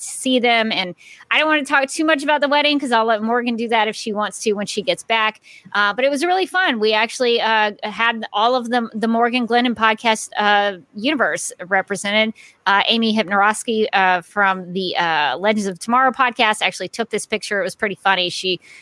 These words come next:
she had the <laughs> idea for a big selfie, like, right at the end of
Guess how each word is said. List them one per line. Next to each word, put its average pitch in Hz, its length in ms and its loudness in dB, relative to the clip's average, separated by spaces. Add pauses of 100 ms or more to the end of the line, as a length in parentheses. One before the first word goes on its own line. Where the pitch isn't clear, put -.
(100)
she - 140 -6
had 226 180 0
the 220 120 2
<laughs> 214 80 4
idea 226 280 2
for 208 160 0
a 190 60 0
big 196 180 -2
selfie, 202 500 0
like, 180 200 0
right 190 320 2
at 190 100 -4
the 180 180 0
end 180 360 0 (400)
of 185 280 2